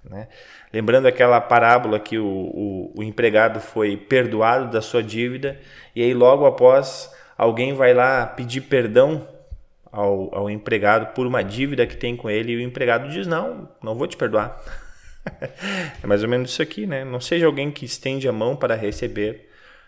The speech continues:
A gente poderia falar isso em relação ao perdão, né? Não, domingo eu vou lá na igreja e eu quero receber esse perdão de Jesus por tudo aquilo que eu fiz. Aí chega alguém, "Ô, fulano, pô,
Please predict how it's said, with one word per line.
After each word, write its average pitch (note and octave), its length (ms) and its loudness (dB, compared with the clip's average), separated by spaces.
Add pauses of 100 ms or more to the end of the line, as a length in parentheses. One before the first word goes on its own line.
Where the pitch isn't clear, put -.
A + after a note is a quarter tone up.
(140)
A - 80 -8
gente G2+ 160 -12
poderia G#2+ 320 0
falar A2+ 240 2
isso A#2 180 -6
em B2 100 -4
relação A2+ 380 0
ao B2+ 120 6
perdão, A#2+ 400 0
né? G#2+ 220 -6 (200)
Não, F#2+ 200 -6
domingo G#2+ 460 -8
eu A#2+ 60 -2
vou A2 140 -4
lá G#2 120 -4
na G2+ 80 -6
igreja A2+ 680 -6 (360)
e G#2+ 80 -10
eu G#2+ 60 -6
quero B2 220 0
receber A#2+ 760 -2
esse C#3+ 180 -8
perdão B2 500 -2
de A2+ 140 -12
Jesus A2+ 580 -6 (420)
por B2 140 -6
tudo E3 280 0
aquilo C#3+ 260 0
que C#3 100 -6
eu C3 80 -2
fiz. - 480 -6 (500)
Aí G2+ 280 -8
chega C3 260 -8
alguém, C3 320 -10
"Ô, F3+ 240 -10
fulano, G#2 360 -12
pô, - 260 -10